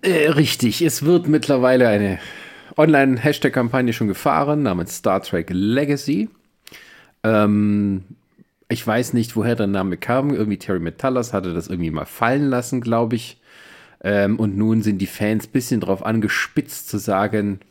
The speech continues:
„Ja, dann machen wir das doch. Dann machen wir das doch. Machen wir doch mal eine richtig schöne Legacy-Serie mit, äh, der Enterprise G, mit, äh, Seven of Nine als Captain.“ Die Figuren auf der Brücke hat man ja schon eingeführt ein bisschen, also ein paar Fähnriche und junge Lieutenantens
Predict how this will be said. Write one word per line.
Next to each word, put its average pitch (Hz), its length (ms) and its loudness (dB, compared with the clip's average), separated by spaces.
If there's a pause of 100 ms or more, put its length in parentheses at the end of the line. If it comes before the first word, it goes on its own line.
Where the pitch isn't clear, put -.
(540)
„Ja, - 680 -8
dann 82 100 -8
machen 135 160 -8
wir 190 80 0
das - 180 -10
doch. - 360 -12
Dann 87 120 -10
machen 131 140 -4
wir 233 80 0
das - 180 -2
doch. 82 140 -8
Machen 190 180 0
wir 151 60 2
doch 107 120 0
mal 95 120 2
eine 90 120 0
richtig 151 320 -4
schöne 117 260 -2
Legacy-Serie 120 840 0
mit, 110 360 -4
äh, 101 360 0 (500)
der 117 80 4
Enterprise 123 480 2
G, 214 280 2
mit, 120 400 -2
äh, 107 180 0
Seven 120 300 0
of 101 140 -2
Nine 110 280 -2
als - 180 -8
Captain.“ 220 560 -2 (680)
Die 123 180 0
Figuren 180 680 4
auf 131 180 2
der 120 100 6
Brücke 113 440 4
hat 107 180 0
man 101 120 4
ja 90 80 0
schon 92 160 -4
eingeführt 82 520 -2
ein 175 100 0
bisschen, 269 380 0
also 104 200 -2
ein 92 80 -2
paar - 160 -8
Fähnriche 95 580 -2
und 117 160 -2
junge 104 280 2
Lieutenantens 117 920 -2